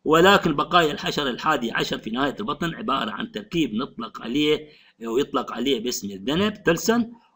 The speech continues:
والأخيرة تمثل بثلاث قطع صغيرة تحيط المخرج، تسمى القطعة الظهرية فوق المخرجية وزوج القطع الجانبية، ويقسم أو يضم هذا، تضم هذه الرتبة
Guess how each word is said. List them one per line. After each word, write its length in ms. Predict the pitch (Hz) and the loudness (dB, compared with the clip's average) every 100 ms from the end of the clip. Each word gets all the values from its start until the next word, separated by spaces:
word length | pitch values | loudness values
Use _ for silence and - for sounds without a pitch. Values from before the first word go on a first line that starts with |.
| - | 0
والأخيرة 1160 | 143 180 185 185 180 170 156 147 147 185 190 | 6 8 8 8 6 2 0 -2 2 6 6
تمثل 440 | 175 123 151 - 135 | 6 2 -2 -2 -6
بثلاث 420 | 117 123 151 151 | -4 -2 -2 -2
قطع 280 | 151 - - | -6 -4 -6
صغيرة 440 | - 113 147 160 | -6 -2 0 0
تحيط 420 | 156 - 156 147 | -2 -6 -6 -6
المخرج، 420 | 110 120 139 147 120 | -4 -4 -4 -6 -8
تسمى 260 | - 113 | -4 -4
القطعة 320 | 107 135 120 | -4 -10 -10
الظهرية 460 | 120 98 101 143 127 | -10 -10 -4 -2 -2
فوق 280 | 135 123 104 | -2 -6 -6
المخرجية 680 | 117 107 107 104 165 202 202 | -8 -8 -10 -6 0 2 2
وزوج 280 | 131 139 120 | 2 0 -4
القطع 320 | 107 - 127 | -8 -14 -14
الجانبية، 720 | 101 110 104 104 190 233 240 - - - - | -12 -10 -8 -2 2 2 0 -10 -20 -20 -10
ويقسم 1600 | 127 147 180 185 185 185 185 185 175 175 170 202 - - 165 156 | 0 6 8 8 8 6 6 6 4 2 2 2 0 0 -2 2
أو 220 | 147 131 | 4 6
يضم 360 | 131 170 135 - - _ - | 6 6 4 0 -16 _ 4
هذا، 460 | 170 170 - 107 - - | 8 8 8 2 -6 -4
تضم 260 | 156 139 107 | 2 4 4
هذه 280 | 135 143 117 | 2 2 -2
الرتبة 500 | 120 160 165 180 | -4 -4 2 2